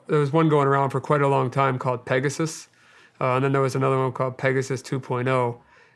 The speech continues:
And it didn't require any user interaction from, you know, from anyone. You, you would just send to a phone number. They'd have full remote access to your phone.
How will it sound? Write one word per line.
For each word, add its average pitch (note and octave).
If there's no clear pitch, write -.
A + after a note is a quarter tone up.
And B2+
it C#3
didn't C#3
require C3
any C#3
user C3
interaction B2+
from, B2+
you C3
know, A#2+
from C3
anyone. B2
You, B2+
you B2+
would B2
just B2+
send C3
to C#3
a B2
phone C3+
number. D3
They'd C#3
have B2+
full C3
remote C3
access A#2+
to B2
your A#2+
phone. -